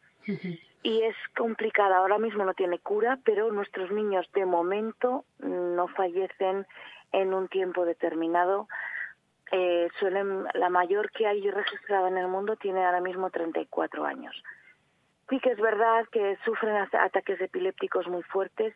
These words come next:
Speaker 2: y que hemos perdido algunos niños dentro de la Asociación Internacional por estos ataques de epilepsia súper severos,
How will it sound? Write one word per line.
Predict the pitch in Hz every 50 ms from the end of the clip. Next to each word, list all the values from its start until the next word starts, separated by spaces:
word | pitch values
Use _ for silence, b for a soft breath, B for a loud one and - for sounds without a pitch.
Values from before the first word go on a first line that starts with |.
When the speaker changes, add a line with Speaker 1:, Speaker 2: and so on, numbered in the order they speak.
| -
Speaker 2:
y | - 185
que | - - 190
hemos | 180 185 185 -
perdido | - 185 170 175 190 185 180
algunos | 170 170 160 175 180 180 175 160
niños | 175 180 180 185 180 175 170 160
dentro | 170 170 165 - 175
de | 175 175
la | 170 165
Asociación | 165 - 160 151 - 160 151 - - 170 170 170 165 165 B B B B B B B B
Internacional | B 190 175 - 185 - 170 170 170 160 - - 175 165 165 170 170 170 165 160 - _
por | - 170 170 160
estos | 151 - 175 165 -
ataques | 165 - 160 160 - 170 151
de | 165
epilepsia | 160 - 160 156 160 160 - - - 160 156 151 151 151 151 - B B B B B B B B B B B - -
súper | 240 233 - 175 165 165 -
severos, | - 175 165 175 180 180 180 196 214